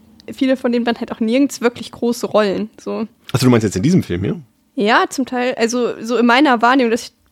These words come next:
Speaker 1: mir dachte, ja, es sind aber trotzdem alles auch eher, in den meisten Fällen eher Nebendarsteller. Also, weil ich hab
Speaker 2: Aber
Speaker 1: jetzt
Speaker 2: sie haben schon Hauptrollen gehabt, das ist das. Hat Dave Franco schon
Speaker 1: Ja.
Speaker 2: eine richtige Hauptrolle gehabt? Also so, wo er, wo man sagt, er ist der absolute Lead. Also Theresa Palmer hat zum Beispiel schon,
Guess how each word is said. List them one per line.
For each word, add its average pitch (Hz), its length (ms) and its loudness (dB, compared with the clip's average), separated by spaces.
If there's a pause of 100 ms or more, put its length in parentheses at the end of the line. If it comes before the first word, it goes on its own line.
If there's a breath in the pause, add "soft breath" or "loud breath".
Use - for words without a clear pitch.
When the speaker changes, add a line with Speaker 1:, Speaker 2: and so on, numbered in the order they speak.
(120)
Speaker 1:
mir 240 60 -2
dachte, 233 220 -2
ja, 240 100 4
es 254 80 -2
sind 277 100 -2
aber 254 160 2
trotzdem 277 340 -6
alles 269 300 0
auch - 200 -4
eher, 262 460 2 (100)
in 247 100 2
den 240 200 0
meisten 262 460 0
Fällen 262 320 -2 (100)
eher 233 160 2
Nebendarsteller. 196 920 0 (1400)
Also, 214 140 -2
weil 220 80 4
ich - 60 0
hab 254 80 0
Speaker 2:
Aber 117 100 4
Speaker 1:
jetzt 107 80 0
Speaker 2:
sie 110 100 4
haben 139 160 2
schon 127 200 2
Hauptrollen 117 380 2
gehabt, 110 420 -2
das 95 100 -4
ist - 160 -8
das. 98 120 -6
Hat 101 220 -4
Dave 127 100 -2
Franco - 280 -2
schon 214 80 2
Speaker 1:
Ja. 214 160 6
Speaker 2:
eine 254 80 0
richtige - 240 0
Hauptrolle 180 340 2
gehabt? 196 280 -4
Also 123 120 4
so, 107 160 2
wo 110 120 4
er, 110 120 4
wo 107 60 -2
man 107 160 2
sagt, 117 220 0
er 110 160 0
ist - 160 -4
der - 80 2
absolute 120 440 -2
Lead. 120 300 -2
Also 107 140 -6
Theresa 104 400 2
Palmer 107 280 2
hat 135 140 0
zum - 140 0
Beispiel 85 280 0
schon, 92 320 0